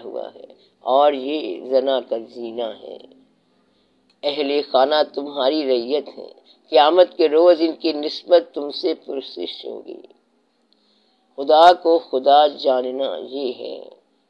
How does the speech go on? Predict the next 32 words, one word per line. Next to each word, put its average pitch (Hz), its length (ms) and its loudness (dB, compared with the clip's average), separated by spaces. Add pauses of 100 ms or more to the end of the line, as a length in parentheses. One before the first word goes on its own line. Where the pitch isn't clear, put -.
کہ 156 60 -10
اس 151 160 -8
کے 147 160 -6
ساتھ 147 360 2
شرک 175 400 -4
نہ 127 80 -6 (140)
کریں، - 180 -16 (360)
اور 135 280 2
رسول 143 480 -4
کو 147 180 -4
رسول 165 480 0
جاننا 156 420 4
یہ 143 320 -6
ہے 143 320 -6 (120)
کہ - 60 -10
اس 131 200 -8
کے 147 180 -8
سوا 135 420 0
کسی 131 300 -10
کی 131 180 -12 (140)
پیروی 127 480 -4
نہ 123 120 -6 (120)
کریں۔ - 220 -14 (680)
جو 165 380 6
شخص 165 460 -2
جنت 151 520 -2
کا 147 100 2 (120)
طالب 131 480 -2
ہے، - 120 -20 (400)
وہ 139 160 -2
خیرات 135 580 0
کیا 120 220 -10